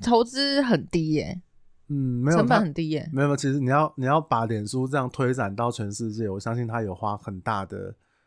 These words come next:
Speaker 2: 经费跟很大的精神。
Speaker 1: 是，是，是，是。
Speaker 2: 甚至我们用的那个点赞的那个系统啊，
Speaker 1: 对。
Speaker 2: 为什么现在会有爱心跟怒，然后还会有什么
Speaker 1: 小脸
Speaker 2: 哭泣？
Speaker 1: 这样子。
Speaker 2: 对，还有就是，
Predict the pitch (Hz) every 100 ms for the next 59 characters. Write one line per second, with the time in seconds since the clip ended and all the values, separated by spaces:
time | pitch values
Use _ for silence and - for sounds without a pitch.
0 | _ _ - 113 107 123 107 107 117 110
1 | 269 254 120 107 - 95 101 196 170 104
2 | - _ _ _ - 233 233 233 170 _
3 | _ _ 143 139 147 175 208 156 143 170
4 | 156 127 117 131 104 120 165 120 107 101
5 | 120 120 - 135 104 107 87 85 208 190
6 | 147 180 208 220 143 131 180 165 143 120
7 | 160 127 - 123 117 135 135 147 160 139
8 | 101 98 _ - 120 135 131 123 135 120
9 | 110 180 180 180 135 113 156 139 165 -
10 | 139 123 101 - _ _ 120 151 180 131
11 | 151 170 160 117